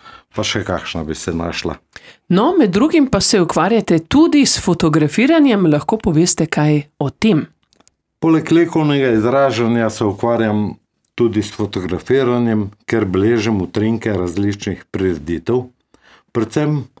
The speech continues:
Speaker 1: pa me pritegnejo motivi iz narave, predvsem Notranjske in cele Slovenije, saj imam fotografski aparat vedno s seboj.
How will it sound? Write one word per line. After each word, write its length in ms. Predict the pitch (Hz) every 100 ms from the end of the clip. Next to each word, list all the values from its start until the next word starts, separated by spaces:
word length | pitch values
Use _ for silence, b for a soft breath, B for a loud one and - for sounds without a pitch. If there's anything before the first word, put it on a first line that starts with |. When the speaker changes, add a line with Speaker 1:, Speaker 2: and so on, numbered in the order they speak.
| _ - -
Speaker 1:
pa 80 | 110
me 140 | 110 107
pritegnejo 880 | 107 - - 135 120 127 117 110 98 _
motivi 680 | 92 92 - 123 123 120 104
iz 160 | 104
narave, 680 | 92 82 78 95 113 117 107 - B B B B _
predvsem 360 | 101 98 113 92
Notranjske 680 | 90 101 113 120 110 - 101
in 160 | 90 82
cele 380 | - 110 123 131
Slovenije, 560 | 131 127 120 117 113 104 b b b _
saj 160 | 120
imam 260 | 117 110 101
fotografski 720 | 98 92 92 85 95 95 -
aparat 500 | 85 85 85 87 -
vedno 420 | 80 85 87 87
s 100 | 80
seboj. 340 | - 80 82